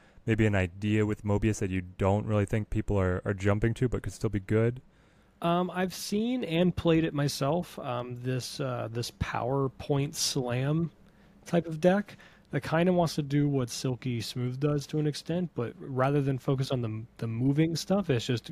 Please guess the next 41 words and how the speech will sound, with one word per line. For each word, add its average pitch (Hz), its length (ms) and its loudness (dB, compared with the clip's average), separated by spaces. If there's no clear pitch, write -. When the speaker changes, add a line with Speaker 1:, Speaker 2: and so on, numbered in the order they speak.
Speaker 2:
good 120 320 -2
stats. - 580 -6
Speaker 1:
It's 104 100 -2
Speaker 2:
So, 104 80 6
Speaker 1:
just 110 140 2
Speaker 2:
like, - 0 -
you 90 140 4
know, 107 60 0
Speaker 1:
tempo. 85 200 4
Speaker 2:
like, 123 220 -4
yeah, 123 220 2
like, 113 300 -4
uh, 131 140 -8
you 143 120 2
play 151 200 4
Wizard 131 380 4
again, 110 300 -6
you 120 80 -10
play, 127 260 -8
like, 131 260 -8
even 143 220 -2
maybe 139 280 2
Medusa, 135 760 0
you 131 80 -10
play, 139 140 -2
of 131 100 -4
course, 147 220 2
Silk 147 320 2
and 147 100 -2
Spider-Man, 117 680 -4
which 127 280 -4
now 135 200 0
you're 139 120 2
starting 131 260 -2
to 127 60 2
look 139 160 0
like 123 300 -2
Cerebro 131 460 -2
five 127 460 2
without 123 280 2
Cerebro 123 560 0